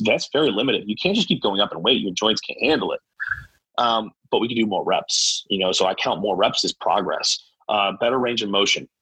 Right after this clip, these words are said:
better engagement, uh, forcing, going past failure with my rest pause sets. And, and so, or drop sets, either or, you can do either or, it doesn't matter. Um, so, you know, that's, it, it, people get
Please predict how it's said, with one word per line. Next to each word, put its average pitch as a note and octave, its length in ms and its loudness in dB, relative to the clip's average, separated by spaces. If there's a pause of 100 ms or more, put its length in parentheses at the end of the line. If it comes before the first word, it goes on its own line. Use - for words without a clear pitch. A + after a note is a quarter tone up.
(120)
better A#2+ 240 2
engagement, G2 640 0 (300)
uh, F#2+ 140 2 (120)
forcing, B2+ 540 0 (340)
going B2+ 220 2
past - 280 0
failure G2+ 260 4
with F#2+ 140 0
my F#2 60 2
rest F2 320 0
pause F2 320 2
sets. - 400 0
And, E2 200 -2
and F2 300 2
so, A2+ 360 0 (260)
or B2+ 400 2
drop G#2+ 260 0
sets, - 380 -4
either G#2+ 180 4
or, G2 260 2
you - 80 -8
can F2+ 100 -6
do F#2 160 4
either F#2+ 140 -2
or, F#2 180 2
it - 20 2
doesn't F2+ 220 -4
matter. F#2+ 320 2 (760)
Um, A2 220 0
so, C#3+ 320 0 (180)
you B2+ 140 0
know, G#2+ 200 0
that's, - 580 0
it, - 180 0
it, - 260 0 (300)
people A3+ 500 0
get - 160 0